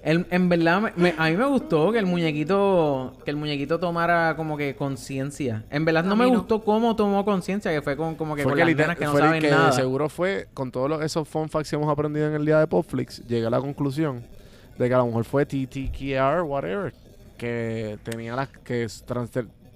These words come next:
Speaker 3: transfería las conciencias de esta muchachita a lo-, a los robots.
Speaker 1: Sí, sí, pues, no, no, digo.
Speaker 3: ¿No?
Speaker 1: No sé, en
Speaker 3: ¿No?
Speaker 1: verdad estuvo, eh, a, a mí me gustó, a mí me gustó,
Speaker 2: A
Speaker 1: en
Speaker 2: mí no.
Speaker 1: verdad. ¿A, a ti no te gustó,
Speaker 3: No,
Speaker 1: mano?
Speaker 3: no me
Speaker 1: Pero es que
Speaker 3: gustó.
Speaker 1: estuvo,
Speaker 2: No.
Speaker 1: estuvo cool que hubieran como que dos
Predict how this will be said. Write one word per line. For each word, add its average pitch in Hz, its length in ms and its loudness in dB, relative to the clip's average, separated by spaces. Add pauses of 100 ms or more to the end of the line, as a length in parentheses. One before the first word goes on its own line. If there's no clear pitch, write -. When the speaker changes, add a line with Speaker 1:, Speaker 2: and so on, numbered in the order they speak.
(280)
Speaker 3:
transfería 127 580 -2
las 139 140 -2
conciencias 143 520 -6
de 135 60 -4
esta 131 140 -6
muchachita 135 680 -2
a 123 60 2
lo-, 117 200 -2
a 113 40 -2
los 123 100 -2
robots. 120 500 -6 (760)
Speaker 1:
Sí, 139 340 -12
sí, 139 180 -14
pues, 131 320 -12
no, 190 460 -6
no, 170 500 -10
digo. 190 220 -4
Speaker 3:
¿No? - 580 -4
Speaker 1:
No 269 60 2
sé, 311 80 2
en 330 80 4
Speaker 3:
¿No? - 20 4
Speaker 1:
verdad 196 200 4
estuvo, 285 280 0
eh, 202 100 0 (180)
a, 190 260 0
a 196 40 4
mí 214 80 2
me 359 120 2
gustó, 185 500 2
a 143 80 -2
mí 151 80 -2
me 202 80 0
gustó, 233 240 0
Speaker 2:
A 156 40 4
Speaker 1:
en - 20 2
Speaker 2:
mí 147 80 0
no. 135 120 0
Speaker 1:
verdad. 117 240 -4 (920)
¿A, 170 280 0
a 165 40 2
ti 196 80 0
no 311 120 2
te 370 80 4
gustó, 359 320 2
Speaker 3:
No, 226 60 4
Speaker 1:
mano? 143 260 2
Speaker 3:
no 107 60 0
me 110 80 0
Speaker 1:
Pero 220 100 4
es 214 80 0
que 208 80 0
Speaker 3:
gustó. 214 160 -2
Speaker 1:
estuvo, 254 160 4
Speaker 2:
No. 247 40 -4
Speaker 1:
estuvo 202 460 2
cool 254 300 2
que 226 280 2
hubieran 202 540 2
como 202 240 -4
que 185 160 0
dos 160 720 0